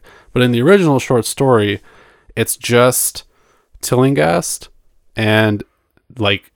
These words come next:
the, the narrator, who you don't really know who that is, but it's just, like, a friend of Crawford Tillinghast.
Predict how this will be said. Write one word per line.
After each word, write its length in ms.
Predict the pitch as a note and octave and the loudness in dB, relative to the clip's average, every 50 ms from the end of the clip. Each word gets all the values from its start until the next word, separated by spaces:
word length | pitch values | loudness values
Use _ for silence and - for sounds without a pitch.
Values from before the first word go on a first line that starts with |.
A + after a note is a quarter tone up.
| _ | _
the, 500 | - G#2+ F#2+ - G#2+ G2+ G2+ G2+ G2 F#2+ - | -18 -8 -4 -2 0 0 0 0 -2 -4 -4
the 120 | - G#2 | -4 -4
narrator, 720 | G2 G2 G2 G2 G2 F#2 F2 E2+ F2 F2 - - - - _ _ _ _ _ _ _ _ _ _ _ _ _ | -2 -2 -4 -2 -2 -2 -4 -4 -4 -6 -8 -10 -12 -14 _ _ _ _ _ _ _ _ _ _ _ _ _
who 440 | - A2+ G2 F#2 F#2 F#2+ F#2 - - | -2 -2 0 0 0 -2 -4 -6 -8
you 180 | - G#2+ G#2+ G#2 | -8 -6 -4 -2
don't 200 | G#2+ G2+ G2 G2 | 0 -2 -2 -2
really 180 | G2 F#2+ F#2 | -4 -4 -4
know 160 | F#2 F#2 F#2 F#2 | -4 -4 -6 -4
who 120 | G2 F#2+ | -4 -4
that 180 | F2+ F2 E2+ E2+ | -4 -4 -4 -6
is, 240 | G2 F#2+ G2 G2+ - | -8 -8 -10 -10 -10
but 180 | _ - G2 | _ -6 -6
it's 140 | F#2 F#2 - | -6 -6 -6
just, 140 | - - - | -8 -8 -8
like, 100 | G#2 - | -8 -10
a 40 | G2 | -10
friend 420 | - - - - G2 F#2 F#2 F2+ F2+ | -14 -10 -6 -4 -2 -2 -2 -4 -6
of 220 | F2+ F2 - - | -8 -8 -10 -10
Crawford 400 | - - G2 F#2 F#2 F#2+ F#2+ - | -6 -4 -4 -4 -4 -6 -10 -10
Tillinghast. 580 | - - G2 F#2+ F#2+ F#2 F2+ F#2+ G2+ - - | -8 -8 -6 -6 -8 -8 -10 -10 -10 -12 -16